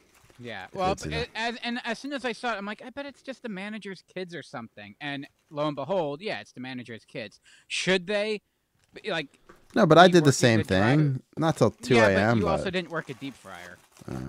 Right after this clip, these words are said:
Speaker 2: well, I wish I would have. You probably did.
Speaker 1: I know. Uh, if you would have get, uh, that's why I disagree when they're like, uh,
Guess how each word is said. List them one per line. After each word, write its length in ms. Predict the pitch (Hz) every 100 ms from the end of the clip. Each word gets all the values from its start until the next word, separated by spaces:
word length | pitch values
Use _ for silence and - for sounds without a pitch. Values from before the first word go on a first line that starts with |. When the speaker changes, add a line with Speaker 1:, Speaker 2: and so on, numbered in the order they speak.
| 71
Speaker 2:
well, 220 | 90 98
I 40 | 82
wish 240 | 78 -
I 80 | 73
would 180 | 76 85
have. 140 | 73
You 160 | 82 139
probably 300 | 202 90 76
did. 120 | 80
Speaker 1:
I 140 | 101 233
know. 240 | 208 - - - - - _ -
Uh, 260 | 196 214 202
if 160 | 214
you 140 | 196 214
would 100 | 214
have 120 | 185
get, 160 | 208 220 -
uh, 120 | 226 -
that's 220 | 226 254
why 100 | 311
I 60 | 294
disagree 580 | 277 240 240 240 254 127
when 160 | 135
they're 160 | 143 147
like, 160 | 143 - _
uh, 60 | -